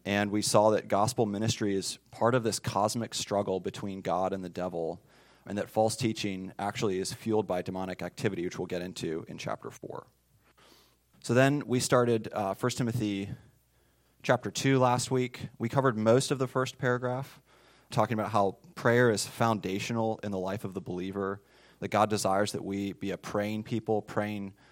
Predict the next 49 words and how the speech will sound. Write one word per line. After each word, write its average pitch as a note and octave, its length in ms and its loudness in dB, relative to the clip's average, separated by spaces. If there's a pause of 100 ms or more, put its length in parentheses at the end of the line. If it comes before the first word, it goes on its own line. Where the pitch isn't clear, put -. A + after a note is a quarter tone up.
(160)
all B2 180 4
types B2 320 4
of A2 140 -4
prayers G#2 420 2
for - 160 -6
all G2+ 140 0
types - 320 -4
of - 120 -12
people, F#2 460 -6 (600)
and G2 180 -4
especially A#2 600 2
for F#2+ 120 -6
civil B2+ 320 2
authorities, A#2+ 520 2
that - 100 -6
we G2 100 -6
might G2 220 -8
lead G2 220 -4
a - 80 -6
peaceful G2 420 -6
and F2+ 80 -12
quiet F#2+ 340 -6
life. F2+ 480 -8 (600)
And G#2+ 160 -2
then, A#2+ 320 2 (200)
uh, G2+ 300 -6
he, A2+ 160 -16 (220)
Paul A#2+ 240 2
really A#2+ 240 0 (160)
tied A#2 420 0
the G#2 180 -4
prayer B2 600 0
and F#2 120 -6
the F#2 40 -10
quiet A2 420 0
life F#2+ 480 -6 (440)
to C#3 200 2
the B2 100 -2
salvation G#2 460 0
of F#2+ 80 -8
the F#2 60 -2
lost, F2 460 -6
that F#2+ 120 -10
God A2 220 2
uses G#2 360 -4
even G#2 200 -4
these F#2+ 180 -8
ordinary G#2 460 -4
means F#2 580 -8